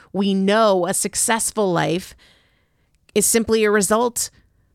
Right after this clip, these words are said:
of the right questions, leading you to opportunity and leading you to action and leading you away from excuses and doubts and delays and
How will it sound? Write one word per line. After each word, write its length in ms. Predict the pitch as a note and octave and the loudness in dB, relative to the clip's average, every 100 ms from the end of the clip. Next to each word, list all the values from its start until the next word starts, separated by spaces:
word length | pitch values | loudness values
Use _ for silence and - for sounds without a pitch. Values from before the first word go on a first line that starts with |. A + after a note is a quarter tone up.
| _ - | _ -4
of 120 | A3 | 0
the 120 | A#3+ | 2
right 320 | A3+ A3+ B3+ - | 2 0 -2 -4
questions, 800 | A3+ G#3 - F#3+ - F#2 - - _ _ | -4 -2 -2 -4 -6 -6 -6 -8 _ _
leading 400 | G#3+ A#3 B3+ C4+ | -2 0 2 0
you 100 | B3+ | 2
to 160 | B3+ - | 0 2
opportunity 720 | A3 A3+ G3+ - A#3+ A3+ G#3+ | 0 0 -4 -2 -2 0 0
and 200 | G3 G3 | 0 0
leading 300 | A3+ B3 A#3+ | 0 2 2
you 80 | A3+ | 0
to 200 | G#3+ - | -2 -4
action 460 | G3 A3+ - A#3 | -6 -6 -4 -2
and 160 | G3+ G3+ | 0 0
leading 260 | A3+ A3+ A3+ | -2 0 0
you 200 | A3 G#3 | 2 2
away 440 | G3 F3 G#3+ A#3+ | 0 0 0 0
from 240 | A#3 B3 | -2 -2
excuses 720 | A3 - - A3+ A3+ - A3 G3 | -2 -2 -4 -2 -2 0 0 0
and 200 | G3 F#3 | -2 0
doubts 400 | G3+ G3+ G#3 A3 | 0 0 -2 -4
and 180 | G3+ | -4
delays 600 | F#3 G3 F#3 F#3+ G3+ G3+ F#3+ | -2 -4 -2 0 0 -2 -4
and 220 | F#3+ | -6